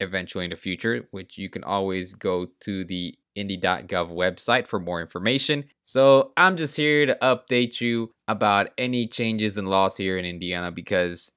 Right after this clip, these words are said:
Indiana, to be honest, it, it's a weird state. I'm not gonna lie.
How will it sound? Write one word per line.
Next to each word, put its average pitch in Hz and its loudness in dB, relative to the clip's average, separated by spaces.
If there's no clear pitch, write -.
Indiana, 123 -2
to 113 -6
be 101 0
honest, 95 -2
it, 113 -8
it's 139 -6
a 123 0
weird 87 -4
state. 87 -4
I'm 110 -6
not 85 -4
gonna 82 -8
lie. 85 -2